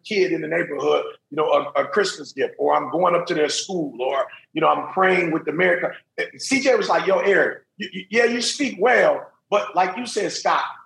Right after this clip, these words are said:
your care and you, you, you, you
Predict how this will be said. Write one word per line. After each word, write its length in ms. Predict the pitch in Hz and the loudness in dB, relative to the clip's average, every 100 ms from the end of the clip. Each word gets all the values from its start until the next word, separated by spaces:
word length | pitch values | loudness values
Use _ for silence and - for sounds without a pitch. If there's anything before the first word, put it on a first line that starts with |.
| _ | _
your 240 | 190 190 - | -4 -4 -8
care 440 | - 269 254 220 | -6 0 0 0
and 220 | 185 165 - _ _ | -4 -8 -14 _ _
you, 120 | 160 - | -20 -18
you, 100 | 147 139 | -20 -18
you, 340 | 143 147 147 | -14 -12 -10
you 120 | 147 | -8